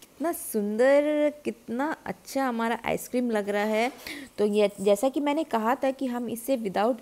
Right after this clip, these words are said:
आइसक्रीम स्कूप का, म, बनाएंगे या इसे निकालेंगे, तो मैंने इस तरह का यहाँ कलछी लिया है जो सभी के घर में अवेलेबल रहते हैं। आप उस कलछी से भी इससे आइसक्रीम आसानी से निकाल सकते हैं। मैंने इसे ग्लास में निकाल रही हूँ, आप चाहे तो कटोरी में निकाल लें।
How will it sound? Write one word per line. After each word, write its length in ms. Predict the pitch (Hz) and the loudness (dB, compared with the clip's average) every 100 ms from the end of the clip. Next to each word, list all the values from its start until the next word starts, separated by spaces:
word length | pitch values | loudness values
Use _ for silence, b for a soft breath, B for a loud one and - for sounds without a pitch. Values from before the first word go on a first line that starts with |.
| - | -4
आइसक्रीम 340 | 185 - 254 | -4 -2 -4
स्कूप 460 | - - - 277 285 - | -4 -8 0 0 0 2
का, 120 | 277 294 B B B | 2 2 B B B
म, 340 | 190 202 196 180 | -4 -2 -2 0
बनाएंगे 500 | 190 180 208 240 214 | 0 0 0 2 2
या 240 | 247 214 | 2 2
इसे 220 | 190 - 220 | 0 0 -2
निकालेंगे, 600 | 202 190 190 214 185 226 | 0 0 0 0 0 0
तो 140 | 220 | -2
मैंने 260 | 196 196 247 | -4 -2 -2
इस 140 | 247 | -4
तरह 100 | 254 | -4
का 100 | 254 | 0
यहाँ 120 | 269 | -2
कलछी 400 | 262 185 185 262 | 0 0 0 -2
लिया 240 | 254 220 220 | 0 2 2
है 80 | 233 | 2
जो 120 | 262 | -2
सभी 300 | - 226 311 | -2 0 2
के 100 | 302 | 4
घर 180 | 247 240 | 4 4
में 140 | 247 | 2
अवेलेबल 360 | 226 226 226 240 | 2 2 2 2
रहते 320 | 226 220 226 | 2 0 0
हैं। 200 | 226 277 - B B B | 0 -4 -6 B B B
आप 140 | 262 | 0
उस 120 | 294 - | 0 0
कलछी 360 | 240 226 254 | -2 -2 -4
से 200 | 240 220 196 | -4 -2 0
भी 160 | 262 | 0
इससे 420 | 294 214 - 262 302 | -2 -4 -6 0 0
आइसक्रीम 500 | - - - 294 294 | 2 -2 -2 -4 -4
आसानी 460 | - - 170 175 180 | -6 -6 -4 -4 -4
से 120 | 185 | -4
निकाल 300 | 165 160 156 | -6 -2 -2
सकते 360 | 156 160 - 165 | -2 -8 -6 -6
हैं। 160 | 151 147 B B 233 B | -6 -10 B B -16 B
मैंने 180 | 190 226 | -2 0
इसे 200 | 240 277 | 0 -2
ग्लास 520 | 208 202 196 214 226 | -4 0 2 2 -2
में 60 | 269 | -4
निकाल 320 | 269 262 254 | -2 2 2
रही 120 | 254 | 2
हूँ, 100 | 339 | 0
आप 220 | - - - | -2 -6 -6
चाहे 160 | 190 | -4
तो 100 | 180 - | -4 -4
कटोरी 420 | 165 170 175 254 | -4 -2 0 0
में 120 | 302 | 0
निकाल 300 | 294 294 294 | 0 2 2
लें। 220 | 294 339 | 2 0